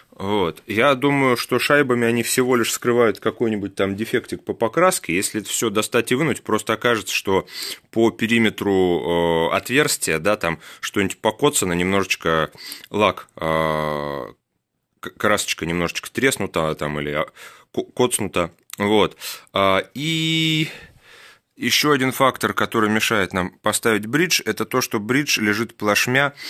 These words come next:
на вот этой вот, э, зеркальной пластмасске, которую можно либо заменить на железячку, либо заменить на более тонкую пластмасску, либо взять и обрезать по бридж.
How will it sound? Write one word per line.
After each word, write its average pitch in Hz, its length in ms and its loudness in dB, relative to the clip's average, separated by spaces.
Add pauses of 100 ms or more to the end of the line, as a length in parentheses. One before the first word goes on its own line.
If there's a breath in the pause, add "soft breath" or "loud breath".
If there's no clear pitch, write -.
(200 loud breath)
на 107 500 2
вот 104 240 -2
этой 131 220 0
вот, 113 320 0
э, 87 280 0
зеркальной 101 560 0
пластмасске, - 640 -2 (560 loud breath)
которую 120 460 2
можно 117 340 4
либо 101 280 0
заменить 98 440 0
на 78 120 -2
железячку, 160 760 0 (200 loud breath)
либо 98 280 0
заменить 87 440 -2
на 78 80 -2
более 76 280 -2
тонкую 170 460 0
пластмасску, 143 720 -2 (220 loud breath)
либо 101 300 0
взять 92 440 0
и 78 360 -6 (560 loud breath)
обрезать 101 640 0 (140)
по 101 220 4
бридж. 113 540 0